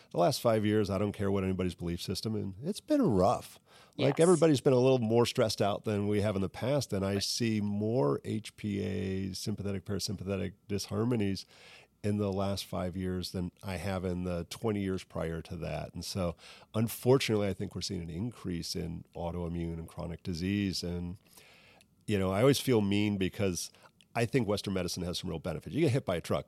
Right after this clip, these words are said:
Speaker 1: go to the doctor, go to the hospital. You, you know, your appendix bursts, you need surgery, you need antibiotics. I want pain meds, I want it all.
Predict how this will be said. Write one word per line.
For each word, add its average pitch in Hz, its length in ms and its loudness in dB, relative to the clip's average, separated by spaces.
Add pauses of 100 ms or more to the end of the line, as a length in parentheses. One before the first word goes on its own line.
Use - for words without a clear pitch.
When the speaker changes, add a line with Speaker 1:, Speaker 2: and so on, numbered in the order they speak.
Speaker 1:
go 190 100 -2
to 196 60 4
the 123 60 4
doctor, 98 300 0
go 139 100 0
to 143 60 6
the 107 40 4
hospital. 85 560 -2
You, 113 180 2
you 113 200 2
know, 107 220 4
your 113 180 6
appendix 127 420 2
bursts, 120 320 4
you 131 60 2
need 90 140 2
surgery, 143 360 4
you 127 60 2
need 85 140 0
antibiotics. 110 720 0
I - 80 -2
want 104 280 -4
pain 104 340 -2
meds, 101 280 2
I 92 40 0
want 101 180 2
it 87 60 2
all. 82 320 0